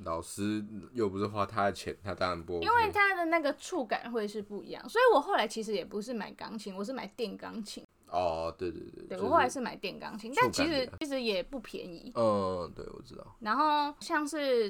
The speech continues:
Speaker 2: 大学，有的人可能他得要去打工嘛，或者是背学贷，然后我就比较幸运，我爸妈都会提供我生活费、租费，不会要我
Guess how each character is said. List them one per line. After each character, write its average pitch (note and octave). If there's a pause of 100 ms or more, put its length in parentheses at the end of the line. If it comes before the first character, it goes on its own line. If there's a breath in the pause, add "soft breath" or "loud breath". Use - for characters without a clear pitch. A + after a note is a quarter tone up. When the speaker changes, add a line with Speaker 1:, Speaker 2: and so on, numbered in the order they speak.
(120)
Speaker 2:
大 C#4
学， F#3
有 G3
的 G3
人 F#3+
可 G#3+
能 G3
他 A3
得 A3
要 G3+
去 G3+
打 F3
工 F#3
嘛， G3
或 G#3
者 G3+
是 F#3 (100)
背 G3+
学 E3+
贷， F3+
然 G3
后 G3+
我 F#3+ (180 loud breath)
就 B3+
比 F3
较 F#3
幸 G3
运， G3+
我 F3
爸 G3
妈 G3
都 F#3+ (440 soft breath)
会 G#3
提 G3+
供 G#3
我 F#3+
生 A3
活 G3
费、 G3+
租 G3+
费， G3+ (280)
不 G#3+
会 A3+
要 A#3
我 F#3+